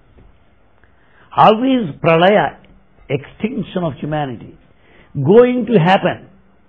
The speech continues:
Is it because of the mistake of man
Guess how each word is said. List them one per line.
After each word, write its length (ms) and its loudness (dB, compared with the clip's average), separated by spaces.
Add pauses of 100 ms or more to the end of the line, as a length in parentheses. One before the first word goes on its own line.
(440)
Is 260 2
it 100 -2
because 480 2
of 60 2
the 80 2
mistake 540 -4
of 200 -4
man 420 -10